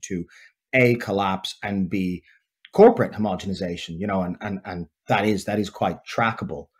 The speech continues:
But again, you look back, like, the old mash bill for, for Jameson, uh, would have been, back when Jameson was a pot still whiskey, would have been about,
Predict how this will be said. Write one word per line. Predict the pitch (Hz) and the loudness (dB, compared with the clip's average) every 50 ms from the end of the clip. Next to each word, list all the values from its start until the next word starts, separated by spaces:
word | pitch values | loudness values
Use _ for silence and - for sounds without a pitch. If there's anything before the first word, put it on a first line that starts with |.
| _ _ - _ - | _ _ -20 _ -6
But | - 127 131 | -2 0 2
again, | 131 120 147 151 143 131 | 2 4 4 6 6 6
you | 123 | 6
look | 117 113 131 127 - 92 | 6 6 4 2 2 2
back, | 131 151 170 139 113 - | 4 4 6 4 4 2
like, | 117 107 104 101 | -2 -4 -2 -2
the | 110 110 113 | 0 2 2
old | 120 139 147 143 113 104 | 4 4 4 4 4 4
mash | 113 123 131 131 123 - | 4 4 4 2 0 -2
bill | - 113 104 95 | -2 -2 -2 -2
for, | - - 98 95 92 85 - | -4 -6 -6 -6 -6 -6 -6
for | - 104 | -8 -6
Jameson, | 95 - 113 120 165 185 - - 95 90 92 95 _ _ _ _ _ _ _ - | -4 -2 0 2 2 2 0 0 -2 -4 -4 -6 _ _ _ _ _ _ _ -4
uh, | - 107 104 101 101 104 | 0 2 2 2 2 0
would | - 127 127 123 | 0 2 2 4
have | 117 113 95 90 | 2 2 0 0
been, | - 113 113 107 98 98 92 92 - _ _ _ _ _ _ _ _ _ _ _ - - - | 0 2 2 2 2 0 -2 -2 -6 _ _ _ _ _ _ _ _ _ _ _ -10 -2 2
back | 123 156 143 135 | 4 4 6 6
when | 131 120 113 | 6 4 6
Jameson | 127 123 120 113 - 104 | 6 4 4 2 0 -2
was | 98 92 | -4 -4
a | |
pot | 95 - 127 131 131 | -2 2 2 2 2
still | - - 135 | 0 -2 -4
whiskey, | 110 98 92 - - - 87 80 127 - - - _ _ _ - | -2 -2 -4 -6 -6 -8 -8 -8 -10 -16 -20 -20 _ _ _ -2
would | 120 127 120 | 0 2 2
have | 113 92 | 2 2
been | 87 110 117 | 2 2 2
about, | 117 98 82 82 80 - 127 151 160 139 113 - - - | 2 0 -2 -4 0 4 6 6 8 6 4 2 -4 -14